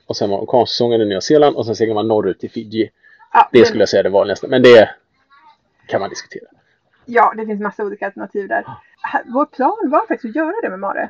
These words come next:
Speaker 2: Och jag hade till och med anmält oss och, till Nya Zeeland som man var tvungen att göra. Men vi ångrade oss. Vi tyckte att vädret var, det var för blåsigt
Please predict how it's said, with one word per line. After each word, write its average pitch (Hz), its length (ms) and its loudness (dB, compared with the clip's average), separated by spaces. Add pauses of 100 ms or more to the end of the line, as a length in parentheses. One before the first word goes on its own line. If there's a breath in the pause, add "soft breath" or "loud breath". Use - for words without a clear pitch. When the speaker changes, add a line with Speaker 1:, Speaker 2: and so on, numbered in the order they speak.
(160)
Speaker 2:
Och 247 160 0
jag 233 160 2
hade 349 180 -6
till 359 120 -8
och 349 60 -4
med 202 320 -6 (440)
anmält 196 460 -8
oss - 220 -8
och, 233 300 -8 (480)
till 240 240 -12
Nya 233 120 -12
Zeeland 202 320 -12
som 202 100 -18
man 196 120 -12
var 202 80 -12
tvungen 202 200 -14
att 196 60 -10
göra. 214 260 -8 (100)
Men 233 420 -6 (360)
vi 254 440 -12
ångrade 233 320 -6
oss. 277 120 -12
Vi 233 60 -16
tyckte - 260 -14
att 196 120 -18
vädret - 340 -10
var, - 240 -10 (580)
det 254 80 -6
var - 120 -10 (140)
för - 320 -14
blåsigt - 440 -10